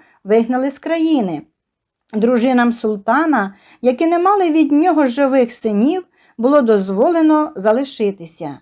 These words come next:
Мюшфіка скористалася цією нагодою, а її єдина дочка Айше Султан виїхала з Туреччини. Мюшфіка оселилася в дерев'яному будиночку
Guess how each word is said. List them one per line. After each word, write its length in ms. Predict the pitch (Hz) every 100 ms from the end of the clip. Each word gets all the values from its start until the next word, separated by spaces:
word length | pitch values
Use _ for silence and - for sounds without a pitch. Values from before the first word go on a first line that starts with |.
| _
Мюшфіка 800 | 202 233 214 - - 349 392 247
скористалася 800 | 226 - 262 311 349 403 359 349
цією 400 | 311 254 320 294
нагодою, 720 | 262 240 208 359 320 269 233 202 _ - - -
а 100 | 240
її 340 | 254 262 302
єдина 420 | 254 247 285 269
дочка 580 | 240 226 214 - 254 233 -
Айше 480 | 226 208 - 240
Султан 600 | 226 202 190 - 277 349 320 _ _ _ -
виїхала 640 | 226 392 427 - 349 330
з 60 | 320
Туреччини. 840 | 233 220 180 170 - 151 139 120 _ -
Мюшфіка 720 | 214 226 214 - 349 339 294
оселилася 1000 | - 233 - 202 277 349 285 240 214 196 - - _
в 20 |
дерев'яному 600 | 233 285 320 427 415 339
будиночку 920 | 247 233 240 403 330 240 - 233 208